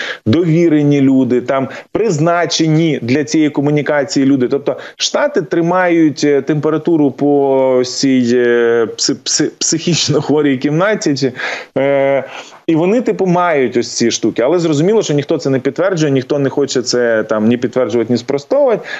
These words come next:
Але, типу, раз це з'являється в Блумбергу, ну, Блумберг же ж теж не, не російська преса, да, яка може написати все, що хочеш. І там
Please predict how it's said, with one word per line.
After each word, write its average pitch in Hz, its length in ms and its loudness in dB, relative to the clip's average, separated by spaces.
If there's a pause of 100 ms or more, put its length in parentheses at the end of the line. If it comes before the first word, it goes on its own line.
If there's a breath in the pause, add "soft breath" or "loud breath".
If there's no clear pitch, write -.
(120 loud breath)
Але, 175 240 0
типу, 165 260 -2
раз 170 240 0
це 165 100 0
з'являється 139 720 0
в 113 80 -2
Блумбергу, 160 460 2
ну, 151 120 0
Блумберг 151 420 0
же 143 180 0
ж - 220 -6
теж 110 280 -2
не, 107 460 0
не 120 160 0
російська 123 460 -2
преса, 147 380 -2
да, 120 140 0
яка 113 240 0
може 113 220 -2
написати 113 320 -2
все, 127 160 -2
що 127 140 -2
хочеш. 104 400 -2
І 107 40 0
там 101 180 -4